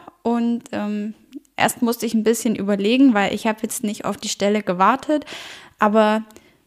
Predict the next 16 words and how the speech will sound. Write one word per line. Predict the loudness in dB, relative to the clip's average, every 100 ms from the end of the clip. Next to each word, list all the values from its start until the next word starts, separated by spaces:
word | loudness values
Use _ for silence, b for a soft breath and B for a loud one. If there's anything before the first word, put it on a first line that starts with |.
| _ _ _ -4
die |
Liebe | 4 4 4
zur | 2 -2
Stadt | 2 4 4 4
hat | 2 4
dann | 2
eigentlich | 2 2 2 2 0 -2 0
den | -2 0
ausschlaggebenden | 0 -2 -2 -4 -2 -2 -2 -2 -2
Punkt | 0 -2 -2
gebracht, | -2 0 0 -4 -10 _ _ 0 2 2 -4
dass | -4 -4
ich | -6 -2
Ja | -2
gesagt | -2 -6 -6 -6 -4
habe. | -4 -4 -6